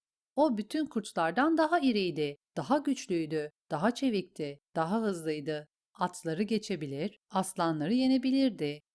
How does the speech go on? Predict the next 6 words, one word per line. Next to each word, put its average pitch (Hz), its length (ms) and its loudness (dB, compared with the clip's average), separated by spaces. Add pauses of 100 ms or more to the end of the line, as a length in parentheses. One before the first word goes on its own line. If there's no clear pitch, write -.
(200)
Dişlerini 214 520 2
gösterdiğinde 165 1040 2 (140)
insanlar 165 720 0
bile 302 160 2
ondan 285 380 4
kaçardı. 247 720 -2